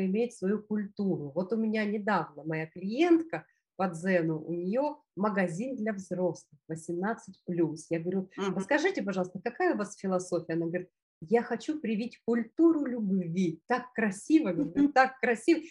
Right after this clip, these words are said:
Speaker 1: И это действительно у неё подача такая, да, так-, такая небольшая реклама магазина для взрослых. У неё подача, у неё бутик вместо секс-шопа с резиновыми куклами.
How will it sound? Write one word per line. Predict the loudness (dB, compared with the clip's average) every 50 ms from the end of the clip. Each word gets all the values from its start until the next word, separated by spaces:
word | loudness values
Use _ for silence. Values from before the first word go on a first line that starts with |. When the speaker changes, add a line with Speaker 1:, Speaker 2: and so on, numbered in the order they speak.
| -12 _
Speaker 1:
И | 4 8
это | 8 8 6 4
действительно | -2 -4 -4 0 2 2 4 4 2 0 2 2 2 2
у | 2 2
неё | 2 4 4 4 4
подача | 4 2 2 4 4 2 2 2 0 -2 -2
такая, | -2 0 2 4 4 4 4 6
да, | 4 4 4
так-, | 2 -2 -10 -10 _
такая | -8 -4 0 2 4
небольшая | 4 4 4 4 6 8 8 10 10 8
реклама | 6 6 6 8 8 8 8 6 4 4 2 -4 -14 -12 _
магазина | 2 4 4 6 6 4 4 4 4 4
для | 4 4 4 2
взрослых. | 2 2 2 2 2 0 -6 -10 -4
У | -2
неё | -2 0 0
подача, | 0 -2 -2 -2 -2 -2 -4
у |
неё | -2 -2 -2
бутик | -2 -2 -4 -4 -6 -4 2 4 4 4 4 2 -4 -10
вместо | -10 -6 -4 -2 -2 -2 -2 -4 -8
секс-шопа | -6 -4 -4 -4 -4 0 6 6 6 6 6 2 2
с | 2 0
резиновыми | -2 0 0 2 2 2 4 4 2 2
куклами. | 4 4 4 4 4 4 2 0 0